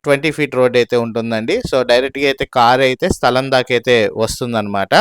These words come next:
ఈ ప్రాపర్టీ మనకి స్వాతికి నియర్ బై దగ్గరలో అయితే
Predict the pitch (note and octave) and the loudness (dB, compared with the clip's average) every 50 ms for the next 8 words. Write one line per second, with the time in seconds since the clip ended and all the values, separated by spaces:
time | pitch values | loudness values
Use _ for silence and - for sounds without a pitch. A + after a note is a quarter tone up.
0 | B3 - - _ - - - - - - _ D3+ D3+ D3+ D3 D3+ D#3 D#3+ E3 F#3+ | 2 0 -4 _ -20 -20 -20 -20 -20 -12 _ -6 -6 -4 2 2 2 4 2 0
1 | F3+ - F#3+ F3+ D#3 D3 - - F3 D#3+ - - C3 B2+ C#3 - D#3+ D#3 C#3+ - | -2 -2 -4 -4 -4 -6 -4 -6 -8 -6 -4 0 0 0 0 0 -2 -6 -6 -4
2 | - E3 D3+ C#3 A2+ - - A2+ A#2+ B2+ C3+ C#3+ C#3+ C#3+ D3 D3+ C3+ A2+ G#2 - | -2 0 0 0 0 -2 -6 -6 -2 0 2 2 2 2 2 0 0 0 0 -2
3 | A2+ A2+ G#2 B2+ C3+ C3+ C3+ C#3 C3 A#2+ A#2 - - C3 | -4 -2 0 -2 -2 0 2 2 2 2 0 0 0 2